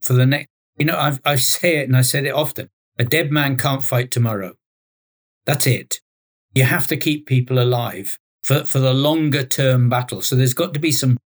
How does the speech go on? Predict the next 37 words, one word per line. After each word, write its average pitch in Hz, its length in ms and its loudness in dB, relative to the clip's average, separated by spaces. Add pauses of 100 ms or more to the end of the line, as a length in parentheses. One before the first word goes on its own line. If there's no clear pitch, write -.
(220)
longer 143 380 2
term 127 340 2
thinking. 123 540 -2 (300)
Keeping 185 340 0
Avdiivka 123 600 0
is 113 60 -2
short 135 360 -2
term 117 240 0
thinking, 101 500 -8 (380)
short 165 280 -2
term 135 240 2
political 123 500 -2
thinking, 104 500 -8 (720)
um, 120 460 0
makes, 139 320 0 (240)
maybe 139 320 2
makes 131 300 0
us 127 140 -2
look 127 220 0
good. 104 240 -8 (200)
And 160 80 0
it's 156 140 0
no 214 180 2
good 185 260 -2
counting, 135 560 0 (300)
yeah, 147 240 0
we've 147 220 0
killed 135 260 0
thousands 123 440 2
of 120 100 -2
Russians, 123 580 -4 (300)
because 180 280 0
there 196 140 2
are 202 60 0
thousands 185 580 -2
more 165 300 -2
coming. 170 420 -4